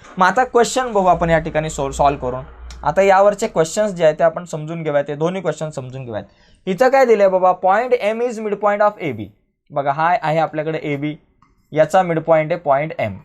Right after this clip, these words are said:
मग एम काय करतो? इथं दोन इक्वल पार्ट करतो. यामध्ये एबी एट दिलाय, हा जो संपूर्ण जो एबी जो दिलेला आहे तो एट आहे. आता मला सांगा, पूर्ण एबी एट आहे, तर find the length of एएम.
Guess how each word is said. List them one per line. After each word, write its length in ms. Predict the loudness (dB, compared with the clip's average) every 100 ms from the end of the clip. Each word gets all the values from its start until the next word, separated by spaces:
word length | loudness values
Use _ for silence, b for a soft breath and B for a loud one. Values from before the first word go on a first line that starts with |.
| -10
मग 100 | -2
एम 180 | -2 2
काय 160 | 2
करतो? 260 | 2 -2 -4
इथं 200 | -4 -2
दोन 160 | -2
इक्वल 260 | -2 -2 -2
पार्ट 300 | 2 2 0
करतो. 360 | -10 -14 -16 -20 _ _ _ 0
यामध्ये 400 | 2 4 4 4
एबी 340 | 4 2 2
एट 240 | 2 2 2
दिलाय, 320 | -2 -2 -4 -4
हा 120 | -4
जो 120 | -4
संपूर्ण 480 | -6 -8 -4 -4 -2
जो 120 | -2 -2
एबी 300 | -4 -4 -4
जो 120 | -4
दिलेला 320 | -4 -2 0
आहे 80 | 0 0
तो 100 | -4
एट 160 | -2 -4 -4
आहे. 40 |
आता 180 | 0 2
मला 200 | 2 2
सांगा, 200 | 2 0
पूर्ण 340 | 2 0 2
एबी 360 | 0 0 0 2
एट 220 | 2 0
आहे, 80 | -12 _ _ _ _ _
तर 80 | -4 2
find 240 | 2 2 2
the 100 | 2
length 300 | 2 0 -2
of 80 | 0
एएम. 260 | -2 -2